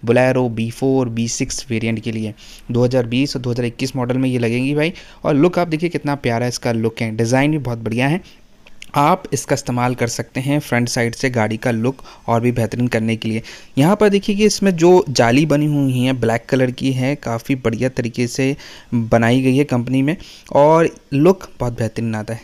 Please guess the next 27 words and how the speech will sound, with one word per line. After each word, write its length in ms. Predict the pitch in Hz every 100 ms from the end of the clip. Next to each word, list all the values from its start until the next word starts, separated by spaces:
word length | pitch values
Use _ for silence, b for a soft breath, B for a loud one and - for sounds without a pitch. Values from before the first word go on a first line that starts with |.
| -
कंपनी 300 | - 117 123
का 80 | 135
प्रोडक्ट 400 | 127 127 127 131
है 60 | 151
भाई। 220 | 147 165 -
और 320 | 127 123 127 127 B B
सब 200 | - -
में 100 | 143
अच्छी 200 | 165 -
बात 180 | 160 160
एबीएस 420 | - 131 135 147 147
क्वालिटी 380 | 127 127 123
है, 240 | 123 127 127
इससे 420 | 120 - 139 135 -
जो 180 | - 120
गाड़ी 240 | 117 110 117
का 120 | 120
जो 220 | 120 120 B B B
आप 180 | 117 117
लगाते 360 | 113 117 117 147
हैं 200 | 160 185
तो 140 | 170
धूप 600 | 123 120 - - 180 190
वगैरह 240 | 170 143 135
से 120 | 147
इसका 200 | 139 135
कलर 320 | - 113 120